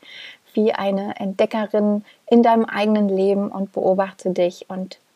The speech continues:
ja, schreib es dir vielleicht auch mal auf, um wirklich schwarz auf weiß zu wissen, okay,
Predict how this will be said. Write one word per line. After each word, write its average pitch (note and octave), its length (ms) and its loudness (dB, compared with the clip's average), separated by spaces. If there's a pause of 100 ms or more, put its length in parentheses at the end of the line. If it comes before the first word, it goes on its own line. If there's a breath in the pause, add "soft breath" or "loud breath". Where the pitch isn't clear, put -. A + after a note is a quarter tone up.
(120)
ja, A3 240 2
schreib G3+ 300 0
es A#3+ 100 -8
dir A#3 120 2
vielleicht A3+ 320 -2
auch - 120 -6
mal A#3 140 0
auf, - 260 2 (140)
um G#3 300 0
wirklich B3+ 600 2
schwarz G#3 340 0
auf G3 180 -4
weiß G3 200 0
zu G3 180 0
wissen, G3 240 -2
okay, F#3+ 340 0